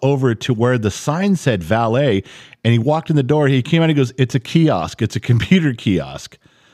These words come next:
So I finally walked over to some jabroni who was pushing a cart. I said, "Where's the valet?" He goes, "Oh, nobody came out there?" I go, "No." He goes, "Oh, I can be your valet."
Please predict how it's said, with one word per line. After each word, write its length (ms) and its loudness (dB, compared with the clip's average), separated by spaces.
So 140 0
I 100 0
finally 360 -2
walked 320 0
over 160 2
to 80 2
some 260 0
jabroni 520 0
who 100 0
was 140 0
pushing 340 -2
a 80 -2
cart. 380 -2
I 80 -2
said, 240 -2
"Where's 180 0
the 80 -2
valet?" 540 0
He 160 0
goes, 380 0
"Oh, 160 2
nobody 320 0
came 240 0
out 220 -2
there?" 160 -2
I 80 0
go, 200 -2
"No." 320 2
He 120 2
goes, 180 -2
"Oh, 60 -8
I 120 0
can 140 -4
be 80 -4
your 160 0
valet." 500 -4